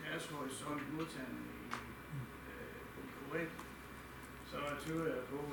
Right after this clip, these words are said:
at de fleste af den menighed, de giver Leviticus atten, øh, øh, præsent. Så, øh, så hvis man tænker på,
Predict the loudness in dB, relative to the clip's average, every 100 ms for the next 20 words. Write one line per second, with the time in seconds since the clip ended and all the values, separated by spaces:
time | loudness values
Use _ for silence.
0 | 2 2 -2 -2 0 0 2 4 6 4
1 | 2 0 0 0 0 0 -2 0 0 0
2 | -4 -2 -2 -2 -4 -4 -6 -2 0 0
3 | -2 -4 -4 -6 -6 -4 -6 -6 -6 -6
4 | -6 -6 -6 -6 -4 -4 0 0 0 0
5 | 0 -2 -2 -2 -2 -2 -4 -4 -4 -4
6 | -4 -4 -4 -4 -4 -2 0 2 2